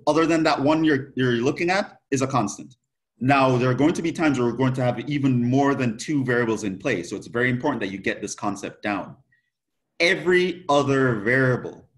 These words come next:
except the one that you're taking the derivative with respect to is a constant in your mind's eye. It's, you treat it the same way you would treat a number.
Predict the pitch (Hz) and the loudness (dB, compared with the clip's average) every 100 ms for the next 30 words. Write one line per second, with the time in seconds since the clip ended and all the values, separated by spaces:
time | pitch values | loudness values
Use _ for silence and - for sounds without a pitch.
0 | _ _ _ 113 110 - - 151 156 160 | _ _ _ -8 -8 -12 -2 -2 0 -2
1 | 151 170 143 110 113 113 131 127 113 113 | 2 2 2 0 -2 -2 -4 -4 -4 -6
2 | 113 127 127 104 107 110 101 - 123 - | -4 -2 -2 -4 -8 -8 -10 -6 -8 -8
3 | - 226 147 95 - _ _ _ - 143 | -8 -4 -4 -6 -12 _ _ _ -4 -2
4 | 127 117 - - 139 131 - 95 82 - | 0 -2 -4 -2 0 0 -4 -10 -12 -16
5 | - 117 107 107 104 101 101 98 95 90 | -6 -4 -2 -2 -4 -4 -4 -6 -8 -8
6 | 80 71 _ _ _ _ _ _ _ _ | -10 -16 _ _ _ _ _ _ _ _
7 | - 117 - 113 117 120 175 170 202 127 | -16 -14 -16 -14 -12 -6 0 0 0 -4
8 | - - 147 151 143 131 120 - 117 104 | -10 -4 0 2 0 0 -2 -6 -6 -6
9 | 101 90 76 | -8 -10 -16